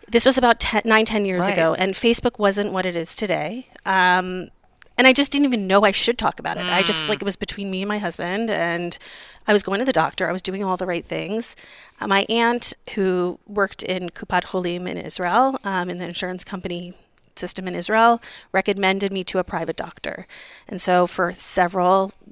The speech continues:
Speaker 1: many months, I was going at, like, eight thirty at night,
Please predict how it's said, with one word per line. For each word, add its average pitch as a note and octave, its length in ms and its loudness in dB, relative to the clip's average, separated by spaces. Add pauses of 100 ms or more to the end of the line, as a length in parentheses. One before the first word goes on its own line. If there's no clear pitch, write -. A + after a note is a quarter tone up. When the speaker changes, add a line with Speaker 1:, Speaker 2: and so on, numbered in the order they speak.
(160)
Speaker 1:
many F3+ 280 -10
months, F#3 440 -6
I F#3 120 -4
was F3+ 160 -2
going G3 520 0
at, F3 320 -4 (200)
like, - 280 -18
eight G#3 160 -10
thirty G3+ 300 -6
at F3 120 -6
night, F3 520 -6